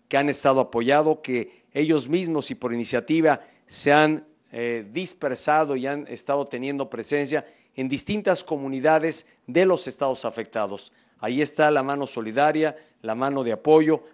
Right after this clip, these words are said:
ayudando la presencia o la presencia que están teniendo autoridades federales y estatales, la de nuestras Fuerzas Armadas que están llevando víveres, despensas,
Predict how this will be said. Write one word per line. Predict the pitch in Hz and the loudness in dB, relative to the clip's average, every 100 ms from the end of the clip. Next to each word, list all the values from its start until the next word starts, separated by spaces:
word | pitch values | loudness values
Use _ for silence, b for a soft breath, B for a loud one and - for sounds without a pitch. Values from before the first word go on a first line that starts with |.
| - | -2
ayudando | 131 127 135 127 156 160 147 | 0 0 0 4 4 6 4
la | 131 - | 2 0
presencia | 120 - 143 143 143 135 | -6 -2 -2 -2 -2 0
o | 123 | 0
la | 117 | -2
presencia | 117 113 143 143 139 | -6 -6 -2 -2 -4
que | - | -8
están | 113 135 127 | -6 -4 -4
teniendo | 120 131 131 127 b b b | -6 -4 -4 -4 b b b
autoridades | 113 110 117 117 135 139 135 - b b | -8 -4 -6 0 0 0 -4 -12 b b
federales | - 113 135 139 131 | -6 0 2 0 -4
y | |
estatales, | 120 113 110 139 143 143 - b b | -8 -6 -2 0 0 -2 -8 b b
la | 120 | 0
de | 120 | 0
nuestras | 117 - 110 | -2 -4 -2
Fuerzas | 147 135 139 | -2 -2 -4
Armadas | 117 113 139 139 120 | -4 -2 -2 -2 -6
que | - | -10
están | - 135 | -4 -2
llevando | 123 123 131 123 | -2 -2 0 -2
víveres, | 120 143 135 117 | -2 0 0 -2
despensas, | 107 - 143 143 143 - | -6 -2 -2 0 -2 -4